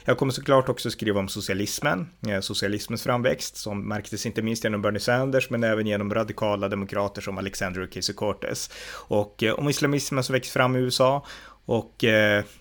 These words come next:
ja, med Rashida Tlaib och med Ilhan Omar och de här.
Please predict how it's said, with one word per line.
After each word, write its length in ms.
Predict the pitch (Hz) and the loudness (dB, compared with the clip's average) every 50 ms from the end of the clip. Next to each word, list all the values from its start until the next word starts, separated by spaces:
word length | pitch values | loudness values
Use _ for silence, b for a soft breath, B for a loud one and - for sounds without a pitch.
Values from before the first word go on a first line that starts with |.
| - | -2
ja, 240 | - 190 160 135 123 - | 2 4 4 4 2 0
med 400 | 127 117 110 107 101 104 113 - | 0 2 2 2 0 0 2 2
Rashida 360 | 123 - - 135 123 120 117 | 2 2 2 2 2 2 2
Tlaib 460 | - 123 117 113 113 110 110 110 110 | 2 2 2 2 2 2 0 0 2
och 260 | 104 104 101 - - - | 0 0 0 -2 -6 -2
med 360 | 107 101 95 95 95 95 - - | 0 0 2 2 0 -2 -2 -2
Ilhan 280 | 110 110 104 101 101 95 | 0 0 2 2 0 0
Omar 340 | 95 95 90 90 90 90 | -2 -4 -4 -4 -4 -4
och 80 | 92 95 | -4 -6
de 120 | 92 92 | -4 -4
här. 360 | 98 - 57 - 62 64 - | -2 0 0 2 2 2 0